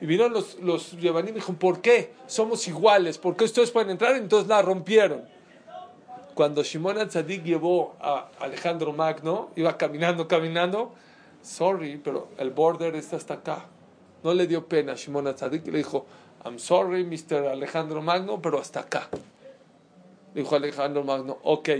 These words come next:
¿hasta acá puedo entrar?". "Sí, perdón, pero tú puedes hasta acá". "Ok, en recuerdo que Alejandro Magno estuvo en el Bet Hamikdash, hasta acá quiero poner aquí una,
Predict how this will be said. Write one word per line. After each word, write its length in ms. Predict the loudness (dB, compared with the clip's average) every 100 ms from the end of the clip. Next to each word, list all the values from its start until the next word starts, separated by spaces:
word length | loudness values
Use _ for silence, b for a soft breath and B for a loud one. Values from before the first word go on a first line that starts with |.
| -2
¿hasta 180 | -8 -2
acá 260 | 2 4 4
puedo 160 | 4
entrar?". 300 | 2 2 0
"Sí, 240 | 0 -10 -10 -12
perdón, 320 | -6 0 0 0
pero 220 | -2 -4
tú 260 | -4 -8
puedes 260 | -2 -2 -2
hasta 220 | -10 -8
acá". 260 | -8 -8 -14 -20 -20 -20 b b b b b b b
"Ok, 280 | 0 0 -2
en 500 | -4 -4 -4 -2 0
recuerdo 840 | 0 0 4 6 6 4 2 0 -14 b 0
que 100 | 2
Alejandro 520 | 2 0 -2 2 0
Magno 500 | 4 4 4 0 -4
estuvo 380 | -4 -2 2 2
en 100 | 2
el 120 | 0
Bet 200 | 0 4
Hamikdash, 680 | 2 2 4 6 6 4 -8 _ B B
hasta 260 | -2 0
acá 280 | 2 6 6
quiero 180 | 4 2
poner 260 | 2 2 2
aquí 280 | 2 -2
una, 600 | -2 0 0 4 4 4